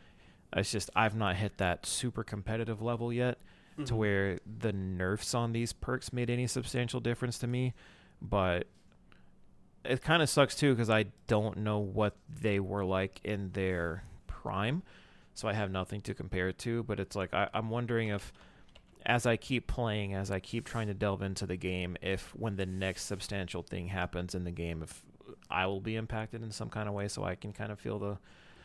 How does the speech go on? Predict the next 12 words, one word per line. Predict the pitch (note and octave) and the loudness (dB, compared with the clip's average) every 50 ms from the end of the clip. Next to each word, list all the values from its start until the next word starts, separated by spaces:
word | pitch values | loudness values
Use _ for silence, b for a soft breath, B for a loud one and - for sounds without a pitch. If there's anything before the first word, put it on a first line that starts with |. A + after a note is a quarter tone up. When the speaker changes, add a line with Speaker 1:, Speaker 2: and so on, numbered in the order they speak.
| b b b b b - | b b b b b -4
Speaker 1:
the | - - | -4 -2
stress | - - - G#2+ G#2+ - - | -2 0 2 2 2 2 2
of | B2 A2+ G#2+ | 2 2 2
it. | A#2 - - | 2 0 0
But | F#2+ F2 E2+ - - - | 0 -2 -2 -4 -6 -2
damn, | - G2 G2+ G2+ F#2 | 0 0 0 0 -2
dude, | E2+ E2 E2 E2 D2+ | -2 -4 -4 -4 -2
there's | F2+ G#2 - | -4 -4 -2
so | - - A2+ | -2 -2 -2
much | G2 E2+ F2 - - | -2 -2 -4 -6 -6
to | - | -8
learn. | E2+ E2 F2 F2 F2 F2+ | -6 -6 -4 -4 -6 -6